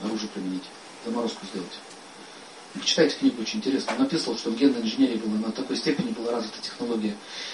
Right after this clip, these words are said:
Сейчас, э, уже наука, которая подходит, они опять начали баловаться с этим. Поняли, да? Начали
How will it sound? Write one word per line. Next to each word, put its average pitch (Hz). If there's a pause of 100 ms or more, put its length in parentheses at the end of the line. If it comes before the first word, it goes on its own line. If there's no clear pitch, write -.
(140)
Сейчас, -
э, 151
уже 139
наука, 139
которая 139
подходит, -
они 135
опять 147
начали 127
баловаться 120
с -
этим. - (1800)
Поняли, 104
да? 180 (180)
Начали -